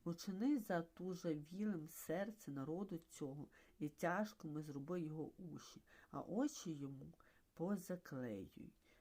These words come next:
щоб не бачив очима своїми, і ушима своїми не чув, і щоб не зрозумів своїм серцем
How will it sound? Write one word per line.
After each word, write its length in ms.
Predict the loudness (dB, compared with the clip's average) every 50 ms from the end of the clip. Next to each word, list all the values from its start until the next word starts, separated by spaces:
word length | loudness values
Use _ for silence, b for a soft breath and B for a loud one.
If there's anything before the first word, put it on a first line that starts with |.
| b b
щоб 320 | -20 -16 -8 -4 -4 -4 -2 -2
не 120 | -4 -2
бачив 580 | -2 0 0 0 2 2 0 -2 -4 -10 -12 -12 -10
очима 640 | -10 -12 -12 -12 -12 -10 -6 -4 -4 -4 -4 -4 -6
своїми, 760 | -8 -10 -12 -8 -4 -4 -4 -4 -4 -8 -8 -8 -8 -10 -12 -12 -16 _ b b b b b b b b b b
і 160 | b -6 -6 -4 -4
ушима 600 | -6 -6 -4 -6 -4 -2 0 2 4 4 4 2
своїми 640 | 2 -2 -8 -8 -8 -8 -8 -8 -8 -8 -8 -6 -6
не 200 | -4 -2 -4 -4
чув, 400 | -4 -8 -12 -10 -10 -10 -12 -12 -16 -20 -20 -20 _ -20 b b b b b b b b -12
і 60 | -10
щоб 400 | -10 -10 -6 -2 -2 0 0 2
не 120 | 2 2
зрозумів 680 | 2 0 0 -2 -2 0 0 0 2 4 4 4 4 4
своїм 460 | 0 -4 -2 -2 0 0 0 -2 -4
серцем 840 | -6 -6 -8 -2 0 2 2 2 0 -4 -10 -16 -14 -12 -12 -12